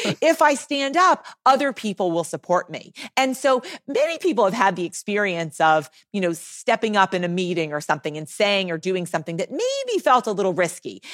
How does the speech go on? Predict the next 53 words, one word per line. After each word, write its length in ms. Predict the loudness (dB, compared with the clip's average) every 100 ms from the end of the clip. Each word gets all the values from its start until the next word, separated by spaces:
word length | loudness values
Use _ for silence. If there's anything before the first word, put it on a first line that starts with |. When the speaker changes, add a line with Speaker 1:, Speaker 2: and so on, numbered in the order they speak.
| -8 -2
Speaker 2:
And 100 | 0
then 120 | 2
other 240 | 4 4 2
people 180 | 0
being 160 | 0 0
like, 140 | 0 2
"Oh, 120 | 4
yeah, 160 | 8
I 140 | 8 6
agree. 280 | 4 0 4
Oh, 120 | 4
yeah, 180 | 6 6
I 140 | 6
agree." 240 | 4 0 0 0 -4 0
Or 100 | 2
maybe 320 | 2 0 0
other 180 | 0 0
people 240 | -2 -4 -2
emailing 360 | 0 2 2
you 100 | 0
later 160 | 2 2
on, 100 | 2
like, 160 | -2
"Thanks 240 | -6 -8 -8
for 100 | -12
speaking 360 | -10 -10 -8 -10
it. 100 | -2
I 120 | -2
was, 340 | -2 -8 -16 -18 -4
I 140 | -2
was 160 | -2 -4
thinking 340 | -8 -6 -6
that, 260 | 0 0 0
but 140 | -2
I 100 | -2
didn't 300 | -4 -6 -6
say 120 | -6 -6
anything." 340 | -6 -6 -8 -8 -10 -6
And 140 | -4
so 100 | -2
one 200 | 0 0
thing 120 | -2 -4
is, 140 | -6
frankly, 340 | -2 -2 -2 -2
understanding 600 | -2 -2 -6 -6 -4 -4
the 60 | -6
psychology 720 | -4 -4 2 2 2 -2 -6 -8 -10 -4
that 120 | -2
leads 240 | -2 -4
people 260 | -4 -4 -4
to 100 | -8
stay 220 | -8 -6
silent 580 | -4 2 2 2 0 -4